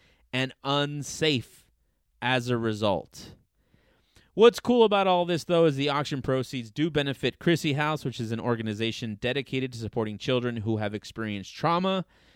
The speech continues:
They provide treatment, advocacy, and coordination of all services to kinda cater to that. So that's good that seven hundred thousand dollars is going to them.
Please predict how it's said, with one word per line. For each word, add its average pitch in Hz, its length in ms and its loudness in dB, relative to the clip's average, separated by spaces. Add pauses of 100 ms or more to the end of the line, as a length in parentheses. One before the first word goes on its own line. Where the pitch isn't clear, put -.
(120)
They 113 100 -4
provide 104 360 0
treatment, 139 760 0
advocacy, 120 840 -4
and 107 140 -6
coordination 113 640 -4
of 104 100 -4
all 107 140 -4
services 113 600 -4
to 107 160 -6
kinda 104 280 -8
cater 135 320 -4
to 156 100 -6
that. 156 320 -2 (320)
So 185 140 -6
that's 180 200 2
good 175 280 4
that 139 100 -2
seven 143 240 0
hundred 147 220 -2
thousand 139 260 0
dollars 139 300 0
is 113 100 -6
going 127 240 -4
to 110 80 0
them. 170 320 0